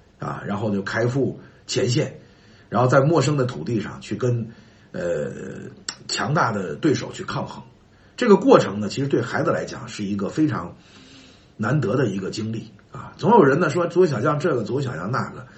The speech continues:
其实我知道，如果你有孩子要是九岁，你一定会让他来，啊，如果能来的话，你一定会在这儿来，对吧？只有大傻子才觉得说跟着足球小将出去没什么意思，怎么可能没什么意思呢？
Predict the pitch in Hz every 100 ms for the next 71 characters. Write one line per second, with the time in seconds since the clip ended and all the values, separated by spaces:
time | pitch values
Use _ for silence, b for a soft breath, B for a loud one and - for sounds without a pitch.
0 | B B - - 180 190 - - 143 123
1 | - 139 185 190 104 165 127 - 107 120
2 | 98 - - - - b b b b -
3 | 90 104 190 214 117 104 98 - - -
4 | - _ _ - - _ _ 127 123 143
5 | 156 117 143 - - - - 95 117 202
6 | 139 - - - - - B B B B
7 | B B B - 104 - - 254 247 180
8 | - - - 151 139 123 123 120 107 120
9 | 110 B B B - 156 151 127 147 117
10 | - 123 - 127 120 82 104 120 95 107
11 | 90 - - - 117 190 165 156 220 208
12 | 190 196 196 147 123